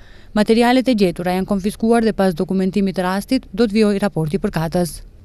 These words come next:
Dje në ora nëntëmbëdhjetë e katërdhjetë në bulevardin Iliria në Tetov, zyrtarët policor nga S P B Tetov kanë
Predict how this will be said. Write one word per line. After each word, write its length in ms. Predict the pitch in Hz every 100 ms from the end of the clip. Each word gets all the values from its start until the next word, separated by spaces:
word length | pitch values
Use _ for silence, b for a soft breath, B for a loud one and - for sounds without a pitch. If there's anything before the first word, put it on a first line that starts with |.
| - - - -
Dje 160 | 208
në 120 | 254 269
ora 140 | 262
nëntëmbëdhjetë 640 | 262 262 247 240 247 254 247
e 40 |
katërdhjetë 560 | 247 233 208 226 254 240
në 40 | 220
bulevardin 600 | 226 220 220 226 208 220
Iliria 480 | - 208 214 233 226 208
në 60 | 202
Tetov, 320 | 202 226 247 247 -
zyrtarët 540 | 165 202 175 220 233 220
policor 460 | 220 220 - 233 226
nga 140 | 208
S 140 | 202 233
P 120 | 220 202
B 140 | 214
Tetov 380 | 208 208 180 170
kanë 160 | 175